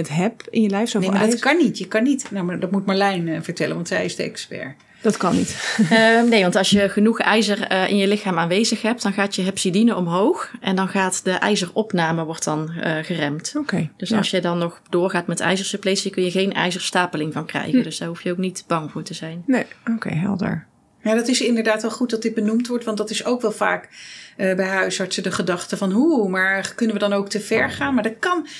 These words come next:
Speaker 2: oraal,
Speaker 1: Mhm.
Speaker 2: suppletie,
Speaker 1: Mhm.
Speaker 2: kan dat eigenlijk
Speaker 1: Ja.
Speaker 2: niet. Het is eigenlijk niet voorstelbaar.
Speaker 1: Ja.
Speaker 2: I V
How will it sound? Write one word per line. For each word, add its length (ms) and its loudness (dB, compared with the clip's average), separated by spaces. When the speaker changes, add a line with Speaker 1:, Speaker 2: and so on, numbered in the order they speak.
Speaker 2:
oraal, 680 0
Speaker 1:
Mhm. 140 2
Speaker 2:
suppletie, 500 2
Speaker 1:
Mhm. 100 2
Speaker 2:
kan 160 0
dat 160 -4
eigenlijk 480 -2
Speaker 1:
Ja. 60 -6
Speaker 2:
niet. 100 -2
Het 100 -6
is 80 -2
eigenlijk 280 0
niet 80 -8
voorstelbaar. 760 -6
Speaker 1:
Ja. 220 0
Speaker 2:
I 100 2
V 60 -4